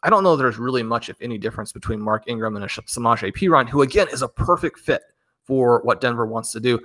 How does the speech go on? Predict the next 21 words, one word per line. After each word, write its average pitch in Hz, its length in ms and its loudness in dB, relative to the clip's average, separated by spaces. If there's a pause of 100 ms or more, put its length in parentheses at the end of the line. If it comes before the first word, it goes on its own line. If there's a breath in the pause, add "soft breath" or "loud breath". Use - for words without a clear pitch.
(240 loud breath)
I - 80 0
think 170 180 4
you 165 80 -6
can 143 100 2
draft 139 300 6
both 131 140 0
of 131 60 -10
those 123 180 2
guys, 135 380 6 (440 soft breath)
but 127 260 4 (220)
it's 90 360 -6
surprising 147 560 2
to 120 100 -2
me. 101 80 -2
I 98 60 -4
mentioned 127 300 -4
the - 100 -12
F 120 160 -4
F 117 140 -6
P 123 160 -2
C 123 380 0